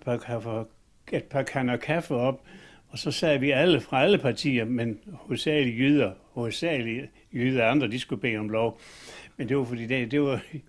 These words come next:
jyder kunne jo ikke altid komme hjem. Det var dem, der var derovre om aftenen, ikke? Og der sad, men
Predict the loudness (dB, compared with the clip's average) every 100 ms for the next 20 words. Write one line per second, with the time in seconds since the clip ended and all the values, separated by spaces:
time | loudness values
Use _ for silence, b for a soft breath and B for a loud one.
0 | 0 4 8 6 4 2 2 2 0 0
1 | 0 2 2 2 2 2 4 6 8 10
2 | 10 10 8 6 2 -4 -10 -6 -4 -4
3 | -6 B B B B -14 -8 -8 -4 -4
4 | -4 -4 -6 -6